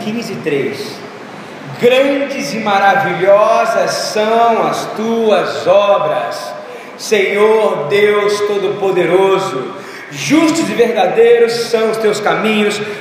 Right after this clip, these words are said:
ó Rei dos santos que estão nesse lugar. Louvado seja o teu nome. Shabbat Shalom, meus irmãos. Amém? Louvado seja o nome do Senhor.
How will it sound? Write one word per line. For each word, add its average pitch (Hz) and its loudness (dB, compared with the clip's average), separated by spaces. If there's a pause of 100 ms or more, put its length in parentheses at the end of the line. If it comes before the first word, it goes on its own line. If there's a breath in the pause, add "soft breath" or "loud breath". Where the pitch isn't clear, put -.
ó 196 4
Rei 180 0
dos 160 -4
santos 160 -2
que - -8
estão 151 -4
nesse 143 -6
lugar. 156 -2 (120)
Louvado 170 0
seja 160 -8
o 156 -8
teu 151 -8
nome. 165 -2 (460 loud breath)
Shabbat 147 -4
Shalom, 131 -10
meus 120 -14
irmãos. 120 -12
Amém? 202 -2 (1120)
Louvado 190 2
seja 190 0
o 156 -2
nome 190 2
do 190 -4
Senhor. 160 0